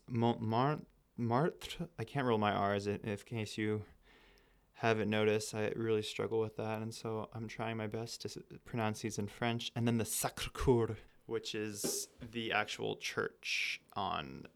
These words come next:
Montmartre. Mar-, Martre? Martre? Took six years of French people, and I'm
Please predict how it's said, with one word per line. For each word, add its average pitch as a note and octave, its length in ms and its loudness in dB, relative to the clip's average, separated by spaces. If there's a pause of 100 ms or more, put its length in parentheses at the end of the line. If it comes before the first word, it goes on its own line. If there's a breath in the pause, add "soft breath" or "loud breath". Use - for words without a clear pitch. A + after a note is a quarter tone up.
(220)
Montmartre. A2 640 -4 (300)
Mar-, A2 360 -2 (140)
Martre? C3 680 2 (120)
Martre? D#3+ 640 2
Took F#3+ 160 2
six D3 240 -6
years D#3+ 180 4
of B2+ 100 0
French C3 260 0
people, G#2+ 340 -2
and G#2 100 0
I'm G#2 300 -2